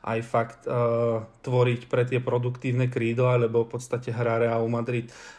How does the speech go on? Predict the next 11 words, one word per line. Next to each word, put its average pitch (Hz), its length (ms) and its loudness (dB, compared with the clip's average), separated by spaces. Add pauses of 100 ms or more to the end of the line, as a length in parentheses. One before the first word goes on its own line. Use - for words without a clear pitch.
(160)
bola 120 320 4
odjak 120 320 4
živa 110 240 0
založená 110 560 0
na 110 160 -2
tom, 120 320 -2
ehm, 113 720 -4
že 113 320 0
hrotový 117 560 0
útočník 120 560 -4
vypomáhal, 120 800 -2